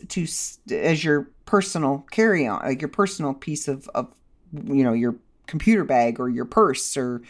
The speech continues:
uh, consulate or diplomatic bag or, uh, camera bag. It's too tall. So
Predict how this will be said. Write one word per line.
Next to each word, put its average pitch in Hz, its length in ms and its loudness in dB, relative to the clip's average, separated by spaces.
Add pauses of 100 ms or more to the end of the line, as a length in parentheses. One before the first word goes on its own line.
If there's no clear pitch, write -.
(500)
uh, 127 340 4 (380)
consulate 175 680 4
or 135 340 0 (300)
diplomatic 165 840 2
bag 117 920 2 (460)
or, 135 760 2
uh, 123 200 2
camera 185 480 2
bag. 120 640 0 (340)
It's 107 260 -4
too 185 140 0
tall. 175 360 0 (520)
So 120 600 0